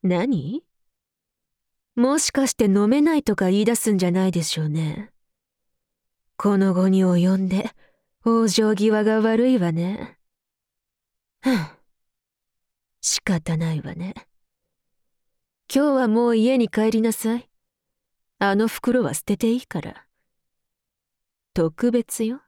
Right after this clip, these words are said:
本当はこんなに優しくないんだからね。次回はないと思いなさい。家に帰って、尿意が溜まってから私に電話すること。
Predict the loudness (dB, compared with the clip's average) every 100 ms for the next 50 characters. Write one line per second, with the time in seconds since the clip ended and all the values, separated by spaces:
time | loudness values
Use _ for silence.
0 | _ _ _ _ _ _ _ _ _ _
1 | -2 0 2 2 2 0 0 0 2 2
2 | 2 2 0 0 -2 0 2 2 0 -2
3 | -4 -6 -8 -8 -8 -10 _ _ _ _
4 | _ _ _ _ _ _ -6 -2 -2 0
5 | 0 0 0 0 0 -2 -4 -4 -4 -4
6 | -8 -10 -12 -12 _ _ _ _ _ _
7 | _ _ _ _ _ _ _ _ 0 2
8 | 2 2 -2 -2 -2 -2 -6 _ -8 -8
9 | -10 _ _ _ _ _ -2 2 2 2
10 | 0 0 0 0 -2 -2 -4 -2 -4 -4
11 | -8 _ _ _ _ -2 0 -2 -2 -2
12 | 0 0 0 -2 -6 -8 -8 -8 -10 -14